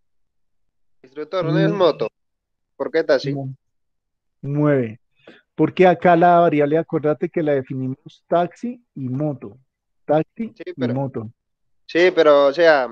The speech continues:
Speaker 1: me refiero en moto, frena,
Speaker 2: Ah.
Speaker 1: puso abajo taxi, frena.
Speaker 2: Sí,
Speaker 1: Eh,
Speaker 2: sí,
Speaker 1: taxi
Speaker 2: señor.
Speaker 1: mueve, dije yo.
Speaker 2: Sí, tienes toda la razón, sí, señor. Sí, sí. Entonces, moto,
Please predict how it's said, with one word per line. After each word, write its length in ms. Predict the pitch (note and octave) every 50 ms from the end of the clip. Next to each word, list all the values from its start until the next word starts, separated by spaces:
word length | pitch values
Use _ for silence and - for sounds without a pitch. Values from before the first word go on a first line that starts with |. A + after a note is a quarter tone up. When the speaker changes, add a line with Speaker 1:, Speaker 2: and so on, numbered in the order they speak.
| A2 - _
Speaker 1:
me 120 | C#3+ C#3
refiero 440 | C#3 C#3+ C#3+ C#3+ F#3 F3+ F#3 F#3 F3
en 120 | E3 D3+
moto, 600 | D3 D#3+ F3 F#3 F#3+ F#3 F#3+ F#3+ F#3+ G3 - - - _ _ _ _ _ _ _ _ _ _ _ _ - -
frena, 320 | - F#3+ G3 G3 G3 G3 G3+
Speaker 2:
Ah. 240 | G3 A3+ C4 C#4+ C4+ A#3
Speaker 1:
puso 80 | G3 F3 E3+ F3
abajo 320 | E3+ - F3+ F3+ F3 E3+ D#3+ -
taxi, 340 | F3+ F3 E3+ - F3 E3+
frena. 340 | D#3 _ E3+ E3 D3 C3 G2+ - _ -
Speaker 2:
Sí, 380 | D#3 F3 G3+ G3+ F#3+ F3 D#3+ C3+
Speaker 1:
Eh, 180 | C#3+ D3 D3+ C#3+
Speaker 2:
sí, 80 | D#3+
Speaker 1:
taxi 140 | D#3+ E3 D#3
Speaker 2:
señor. 120 | D#3 D#3+
Speaker 1:
mueve, 280 | E3 D#3+ D3 C3+ B2 A#2+
dije 240 | A#2+ A#2+ B2 B2 A#2+
yo. 100 | A2+ G#2+ - _ _ _ _ _
Speaker 2:
Sí, 180 | - A2 A2 - _ _ _ _ _
tienes 380 | - B2 A#2+ B2 B2+ B2+ B2
toda 160 | _ - C3+ C3+
la 120 | C3+ C3+
razón, 300 | - A#2+ A#2 - G#2 G#2+
sí, 120 | - A#2+ A2
señor. 260 | - C3 B2 A2 G#2 _ _
Sí, 260 | _ - - - - _ _ _ _ _ _ _ _
sí. 160 | - A#2 - - _ _ _ _ _ _ _
Entonces, 460 | - - - _ - B2 B2+ C3+ C3+
moto, 480 | C#3 D#3 E3 E3 D#3+ C#3 - F3 G#3 -